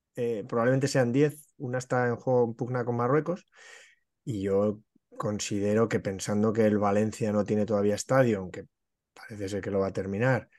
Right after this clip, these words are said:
que el Sevilla y el Betis al final va a ser el Estadio Olímpico, por no,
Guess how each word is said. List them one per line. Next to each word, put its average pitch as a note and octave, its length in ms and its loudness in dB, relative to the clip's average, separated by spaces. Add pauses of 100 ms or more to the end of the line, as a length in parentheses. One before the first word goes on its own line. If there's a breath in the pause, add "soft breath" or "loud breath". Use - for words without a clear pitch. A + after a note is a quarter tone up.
(760 soft breath)
que - 100 -4
el G2 100 -4
Sevilla A#2 480 4
y A#2+ 60 10
el A#2 160 6
Betis A#2+ 720 2 (120)
al A2 140 -6
final A#2 360 0
va A2+ 40 2
a A2 40 0
ser A#2 160 0
el A2 120 2
Estadio A2 320 2
Olímpico, B2 460 2
por G#2 180 -6
no, A2 420 -2